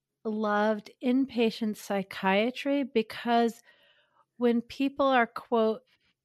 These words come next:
crazy, it may not be P C to say that, but, you know, th-, when their reality is a different reality, or they're not adhering to societal norms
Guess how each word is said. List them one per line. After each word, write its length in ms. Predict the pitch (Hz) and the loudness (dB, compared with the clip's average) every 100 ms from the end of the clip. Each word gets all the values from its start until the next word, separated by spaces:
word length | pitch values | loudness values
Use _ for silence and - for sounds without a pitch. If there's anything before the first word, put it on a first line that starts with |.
| _ | _
crazy, 680 | - - 220 214 196 185 190 | -10 0 2 2 0 -4 -4
it 100 | 214 | -2
may 160 | 214 226 | 0 0
not 200 | 226 208 | 0 0
be 140 | 220 | -4
P 240 | 208 - 196 | -6 -6 -6
C 300 | - - 185 | -6 -4 -4
to 100 | 180 | -4
say 300 | - 202 190 | -4 -2 0
that, 320 | 180 165 - - | 2 0 -2 -14
but, 360 | 202 196 185 _ | -2 -2 -2 _
you 140 | 254 233 | 0 2
know, 340 | 208 190 190 - | 2 0 -6 -12
th-, 140 | 233 - | -12 -6
when 220 | 254 240 | 2 4
their 340 | 247 247 240 - | 6 6 4 2
reality 640 | 240 247 247 262 269 262 247 | 4 6 8 8 8 8 6
is 100 | 220 | 4
a 80 | |
different 380 | 202 226 226 208 | 0 0 0 0
reality, 580 | 196 196 190 196 196 185 | 2 2 4 4 2 2
or 80 | 180 | 2
they're 140 | 190 | 2
not 300 | 208 247 269 247 | 4 4 4 2
adhering 460 | 220 233 220 214 | 0 4 4 2
to 100 | 202 | -4
societal 640 | - 196 - 202 208 196 180 | -10 -10 0 4 4 4 0
norms 500 | 185 185 175 180 | 0 0 0 -2